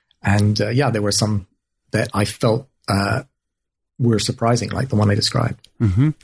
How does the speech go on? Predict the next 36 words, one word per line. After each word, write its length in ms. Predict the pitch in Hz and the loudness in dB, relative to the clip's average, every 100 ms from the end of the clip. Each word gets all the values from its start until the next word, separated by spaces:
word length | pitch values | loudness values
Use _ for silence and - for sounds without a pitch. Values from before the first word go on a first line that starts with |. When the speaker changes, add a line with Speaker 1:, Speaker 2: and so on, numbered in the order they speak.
| - _ - | -20 _ -20
Speaker 2:
So 140 | - 151 | -4 -2
it 80 | 139 | 0
seemed 200 | 190 170 | -2 -2
to 40 | |
me 140 | 147 131 | -2 0
the 120 | 110 | -2
people 300 | - 147 113 | -4 -2 0
who 80 | 120 | 2
you 160 | 120 | 2
were 100 | 113 | 0
interviewing 600 | - 107 113 104 104 98 | -2 -2 -2 2 2 2
as 100 | 92 | 0
part 240 | - - 101 | -4 -2 0
of 100 | 90 | 0
that 280 | 90 85 - | -2 -2 -4
project 540 | 98 95 90 82 - _ _ _ _ _ | -2 0 0 -2 -2 _ _ _ _ _
were 840 | 113 110 110 107 101 101 98 95 - - | -6 0 2 2 2 2 2 0 -2 -8
something 760 | - - 139 127 117 110 101 98 | -6 -2 -2 -2 -2 0 0 -2
like 480 | 98 95 95 - | -2 0 0 -2
you 60 | 107 | -2
described 460 | 95 - 101 90 87 | -2 0 2 2 0
yourself 380 | 90 113 107 | -2 -2 -2
to 120 | - 90 | -4 -4
be 360 | 95 87 85 | 0 2 2
at 200 | - 90 | 0 -2
the 60 | 92 | -2
time 300 | - 95 90 | -2 0 0
that 140 | 90 | 0
you 320 | 98 92 90 - _ _ | 2 2 2 -4 _ _
did 300 | 101 87 87 | 0 0 -2
the 140 | - | -4
interviews, 560 | - 196 160 110 98 - - - _ _ | -2 0 0 0 0 -2 -12 -20 _ _
more 240 | 156 175 170 | -2 0 0
of 120 | 147 | 0
a 120 | 123 | -2
blogging 840 | 113 120 120 117 117 117 113 110 | -2 -2 0 2 0 0 2 0